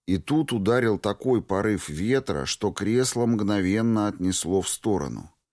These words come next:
Белёсое пасмурное небо на глазах потемнело, набрякло чернотой. Зенит потяжелел, прогнулся, набух гигантской мутной каплей. Ветер испуганно метался над твердыней,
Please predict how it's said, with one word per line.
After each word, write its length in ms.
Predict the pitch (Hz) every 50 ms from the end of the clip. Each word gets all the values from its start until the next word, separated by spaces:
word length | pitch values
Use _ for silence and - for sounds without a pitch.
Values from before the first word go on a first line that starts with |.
| _ _ _ _ _ _ _ _ _ _ _ _
Белёсое 720 | - 73 73 92 90 92 110 123 127 120 - - 113 104 101
пасмурное 880 | 98 - 110 113 117 113 - 107 104 101 98 95 101 101 101 101 95
небо 420 | 92 95 107 117 120 110 107 107
на 140 | 98 104 101
глазах 560 | 92 95 95 92 87 82 104 107 107 101 -
потемнело, 840 | - 95 - - - 104 104 110 110 107 101 87 71 62 50 - - _ _ _ _ _ -
набрякло 720 | 80 87 87 78 82 80 90 95 98 101 - - 87 87
чернотой. 880 | - - 95 87 85 90 95 92 90 - 107 92 80 67 - - - _ _ _ _ _ _ _ _ _ _ _ _
Зенит 560 | - 78 82 107 107 104 113 127 139 131 - -
потяжелел, 800 | 120 120 - - 123 104 110 120 120 123 127 123 107 90 71 -
прогнулся, 1000 | - 90 95 107 95 101 101 117 127 135 127 107 87 - - - 62 - - - _ _ _ _ _ _
набух 640 | - 90 107 110 107 95 95 123 139 147 147 135 123 113
гигантской 800 | 101 127 113 98 98 120 135 139 135 131 - - - 131 131 120
мутной 520 | 110 110 113 120 120 - - 120 113 107
каплей. 720 | - - 117 110 104 92 - - - 64 60 - - - _ _ _ _ _ _ _ -
Ветер 540 | 78 82 95 120 139 135 - - 120 117
испуганно 560 | 113 - - - 117 131 127 120 123 120 120 117
метался 580 | 117 117 - - 113 120 123 117 - - 120
над 260 | 113 110 110 - -
твердыней, 840 | - 107 110 117 113 110 110 110 117 107 92 82 76 65 57 - -